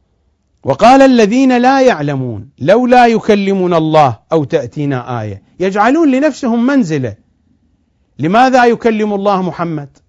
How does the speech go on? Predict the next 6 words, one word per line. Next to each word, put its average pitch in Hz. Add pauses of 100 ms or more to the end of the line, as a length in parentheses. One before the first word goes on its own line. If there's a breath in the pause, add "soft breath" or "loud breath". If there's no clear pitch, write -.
لماذا 220
ينزل 220
على 196
محمد 180
الآيات؟ 147 (1600)
فنحن 180